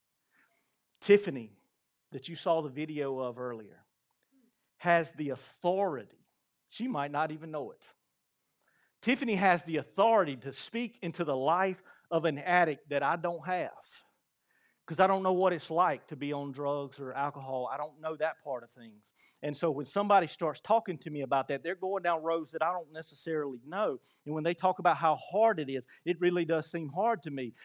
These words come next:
But Tiffany can look at them and say, "Yes, I know it's hard, but you can do it.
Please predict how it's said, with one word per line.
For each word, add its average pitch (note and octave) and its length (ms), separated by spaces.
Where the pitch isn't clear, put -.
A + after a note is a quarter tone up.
But - 200
Tiffany A3 440
can C#3+ 240
look F3+ 220
at F3 100
them E3 180
and D3+ 100
say, E3 200
"Yes, F#3+ 440
I E3 120
know F#3+ 400
it's F3 200
hard, F3+ 360
but - 200
you A3+ 100
can F3+ 240
do G#3 200
it. - 280